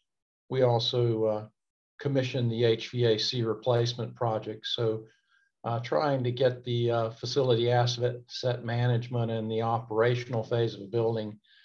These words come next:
off to a good start. And, uh, then lastly, but not least, uh, when Ron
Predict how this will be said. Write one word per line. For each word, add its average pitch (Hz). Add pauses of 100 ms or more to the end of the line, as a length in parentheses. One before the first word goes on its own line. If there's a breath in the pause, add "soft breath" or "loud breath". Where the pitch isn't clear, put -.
(240 soft breath)
off 156
to 139
a 127
good 127
start. 113 (240)
And, 113
uh, 113 (800 soft breath)
then 156
lastly, 151
but 131
not 127
least, 135
uh, 117 (480)
when 135
Ron 160